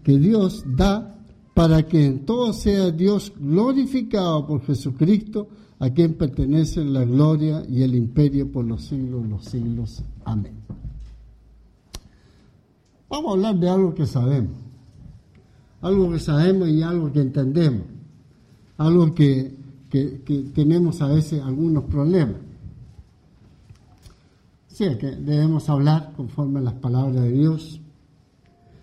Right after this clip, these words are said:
Si alguno habla, hable conforme a las palabras de Dios.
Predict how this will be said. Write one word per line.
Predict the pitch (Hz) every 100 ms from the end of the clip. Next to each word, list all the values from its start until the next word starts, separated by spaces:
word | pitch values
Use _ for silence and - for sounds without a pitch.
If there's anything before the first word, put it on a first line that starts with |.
| _ _
Si | -
alguno | 143 139 156 156 147
habla, | 175 180 151
hable | 151 165 156
conforme | 151 123 - 196 196 139
a | 123
las | 110
palabras | - 120 120 117 120
de |
Dios. | 117 120 120 -